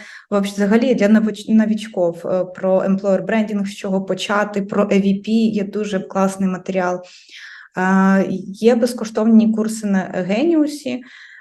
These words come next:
е, там також можна багато, е, корисної інформації знайти для себе. Але взагалі б я б рекомендувала, мабуть, е, спочатку по класиці читати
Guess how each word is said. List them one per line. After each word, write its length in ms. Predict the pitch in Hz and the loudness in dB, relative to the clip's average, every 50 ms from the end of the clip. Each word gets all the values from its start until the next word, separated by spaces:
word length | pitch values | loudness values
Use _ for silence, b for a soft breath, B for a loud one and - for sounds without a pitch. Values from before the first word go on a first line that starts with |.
| B _ - | B _ -2
е, 500 | 202 196 196 196 196 196 196 196 196 196 196 196 | 0 2 4 4 6 6 6 6 4 4 2 0
там 280 | 208 202 202 202 196 202 | -2 0 0 0 -2 -2
також 360 | - 208 214 214 202 202 - | -2 -4 -4 -4 -6 -6 -4
можна 240 | 214 202 196 202 190 | -2 -2 -2 -2 -2
багато, 360 | 190 196 190 190 190 190 196 | -2 0 0 -2 -2 -2 -2
е, 260 | 196 180 185 190 190 - 196 208 226 220 | -4 -2 -2 -4 -6 -6 -8 -10 -8 -4
корисної 380 | 208 202 214 208 214 208 196 | -2 -2 -2 -2 -2 0 0
інформації 680 | 190 190 185 185 190 190 185 185 185 - - - 190 196 | 0 0 0 -2 -2 0 0 -2 -4 -6 -8 -6 -4 -4
знайти 340 | 185 190 190 185 190 196 202 | -2 0 -2 -2 -2 -2 -4
для 160 | 175 185 196 | -2 -2 -2
себе. 440 | 190 - 202 190 185 180 180 185 190 B B B B B B B B - | -2 -2 -2 -2 -2 -2 -4 -8 -8 B B B B B B B B -2
Але 200 | 208 240 262 277 | 0 2 2 2
взагалі 400 | 262 262 269 269 277 - 427 453 | 2 0 0 0 2 6 6 6
б 60 | 440 - | 6 4
я 100 | - 240 247 | 2 0 0
б 80 | 247 | -2
рекомендувала, 920 | 233 233 220 226 220 220 220 220 220 220 226 254 269 262 233 208 196 196 - - | -4 -6 -2 2 4 6 6 6 6 4 2 0 0 0 -2 -2 -4 -4 -6 -6
мабуть, 640 | 208 196 196 196 202 196 226 240 233 226 - - - | -4 -4 -2 -2 -2 -2 -2 -2 -4 -4 -6 -8 -6
е, 240 | 220 202 190 190 190 | -4 -2 -2 -2 -2
спочатку 720 | 190 - - 226 226 269 294 294 294 - - 233 220 220 | -4 -6 -8 -6 -4 -2 -2 -2 -4 -4 -2 -2 0 0
по 120 | 220 226 | 0 -2
класиці 540 | 226 233 247 262 285 277 - 233 220 - 190 | 0 0 2 2 0 0 0 -2 -2 -2 -4
читати 840 | - - - - - 226 240 233 - - 220 202 196 190 - - - | -6 -8 -6 -2 0 0 0 0 0 0 0 2 2 2 0 0 -2